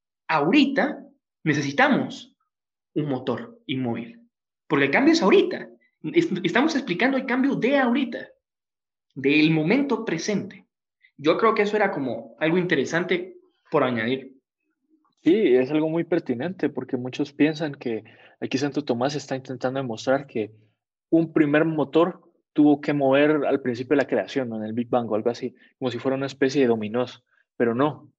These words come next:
Speaker 2: no, no, no, no, no. Lo que Santo Tomás está diciendo acá es algo presente, es algo que, que es simultáneo. O sea, en el momento en el que tú mueves un brazo o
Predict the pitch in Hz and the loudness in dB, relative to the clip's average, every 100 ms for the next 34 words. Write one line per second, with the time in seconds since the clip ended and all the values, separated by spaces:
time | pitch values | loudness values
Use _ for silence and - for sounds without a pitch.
0 | _ 139 135 131 117 120 120 120 120 117 | _ -10 -2 -2 -2 -6 -6 -8 -8 -10
1 | 117 - _ _ _ - 123 120 127 117 | -12 -14 _ _ _ -10 -8 -8 -10 -8
2 | 117 120 131 - 135 135 147 143 151 147 | -6 -6 -8 -2 -2 0 -6 -6 -8 -8
3 | 113 117 120 120 135 113 104 151 143 107 | -6 -4 -2 -2 -2 -4 -4 -6 -4 -10
4 | 107 127 127 127 127 113 98 - _ _ | -10 -8 -6 -6 -6 -6 -6 -12 _ _
5 | _ _ - 113 - 147 104 - 156 135 | _ _ -8 -6 -4 -4 -6 -2 -4 -4
6 | 95 _ _ _ - 135 135 113 131 147 | -12 _ _ _ -8 -4 -4 -4 -6 -4
7 | 147 - - _ - 170 160 147 139 143 | -6 -6 -14 _ 2 4 4 2 2 -2
8 | 143 139 151 151 139 139 135 _ _ _ | 0 2 2 0 -4 -4 -8 _ _ _
9 | - 117 117 117 107 80 - 147 | 0 4 4 4 2 -2 -6 -12